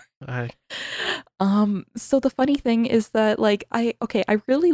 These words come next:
Speaker 1: liked the game's story, but I did not like the gameplay. If anyone's familiar with, like, Outlast and stuff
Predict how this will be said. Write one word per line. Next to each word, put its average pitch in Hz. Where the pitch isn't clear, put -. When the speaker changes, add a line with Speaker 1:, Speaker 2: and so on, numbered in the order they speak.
Speaker 1:
liked 196
the 185
game's 180
story, 202
but 185
I 202
did 208
not 202
like 175
the 170
gameplay. 233
If 220
anyone's 226
familiar 180
with, 196
like, 180
Outlast 180
and 208
stuff 214